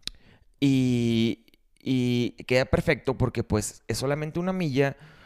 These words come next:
Una milla la puede correr cualquiera. Una milla es, es, es un reto para los que nunca han corrido antes, pero es algo alcanzable. Y, y combina con la milla que corremos en Murph. Entonces dije, "Está perfecto, lo voy a lanzar". Incluso en las clases de la mañana, cuando estaba ahí,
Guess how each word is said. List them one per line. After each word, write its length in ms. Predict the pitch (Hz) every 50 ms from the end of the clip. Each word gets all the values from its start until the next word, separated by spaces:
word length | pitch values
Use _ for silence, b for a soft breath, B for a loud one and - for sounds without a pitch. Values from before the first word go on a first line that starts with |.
| B B B
Una 160 | - 123 131
milla 220 | 135 147 147 160 156
la 120 | 143 -
puede 220 | - 135 139 139
correr 380 | - - 127 120 123 131 135 139
cualquiera. 520 | - 147 160 151 - - 127 120 117 120
Una 200 | 120 120 123 131
milla 440 | 131 131 135 127 120 135 135 131 131
es, 300 | 123 120 117 120 113 -
es, 240 | - - 113 - - -
es 320 | - 117 113 - - - -
un 120 | - 135 131
reto 260 | 131 131 123 - 139
para 180 | - 135 123 120
los 140 | 117 110
que 100 | - 123
nunca 260 | 117 120 120 117 - 143
han 60 | 143
corrido 360 | - 139 131 143 143 139 131
antes, 360 | 120 123 123 107 135 135 -
pero 360 | - - 123 113 110 107 98 B B 156 B B B B B
es 140 | - -
algo 300 | 127 123 127 131 139 143 -
alcanzable. 680 | 127 127 113 123 117 110 113 104 107 110 113 127 127 B B B B B B B B B -
Y, 200 | 135 139 131 131 -
y 100 | 135 127
combina 420 | - 135 127 123 127 143 151 160
con 180 | - - 143 139
la 60 | 131
milla 260 | 127 131 139 135 156
que 140 | 147 - -
corremos 460 | - - 120 110 120 127 139 139 -
en 120 | 135 113 117
Murph. 300 | 151 196 196 151 120 -
Entonces 240 | 107 98 113 117
dije, 140 | 113 117 -
"Está 200 | 113 - - 127
perfecto, 480 | - - 160 147 - 202 - - - 127
lo 80 | 117
voy 120 | 110 117 135
a 40 | 143
lanzar". 320 | 135 120 - 170 151 143
Incluso 380 | - 123 117 - 127 135 - -
en 60 | 196
las 120 | 175 139 -
clases 320 | - 127 131 135 147 160
de 60 | 160
la 100 | 151 139
mañana, 400 | 127 120 120 117 117 123 135 147
cuando 220 | - 135 131 113 110
estaba 240 | - - 127 123
ahí, 300 | 127 127 135 135 135 -